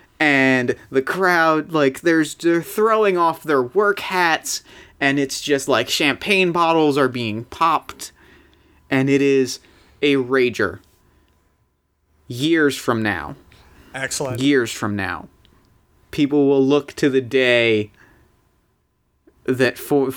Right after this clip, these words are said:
Speaker 1: that Forge Smith, people will look to the day that Forge Smith raged as the start of nothing short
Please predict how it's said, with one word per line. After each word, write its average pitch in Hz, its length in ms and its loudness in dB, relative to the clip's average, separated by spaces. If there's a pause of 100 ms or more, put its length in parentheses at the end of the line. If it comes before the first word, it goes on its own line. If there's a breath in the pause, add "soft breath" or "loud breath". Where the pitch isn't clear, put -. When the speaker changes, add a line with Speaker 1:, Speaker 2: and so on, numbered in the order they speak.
(120)
Speaker 1:
that 123 240 0
Forge 156 420 0
Smith, 131 520 -2 (1300)
people 190 240 2
will 180 140 2
look 196 180 0
to 196 80 0
the 170 100 -2
day 165 200 2
that 135 140 0
Forge 160 360 0
Smith 147 340 0
raged 117 720 -2 (380 soft breath)
as 131 220 -2
the 120 120 -2
start 147 580 0 (380 soft breath)
of 117 180 -4
nothing 151 480 0
short 135 500 -2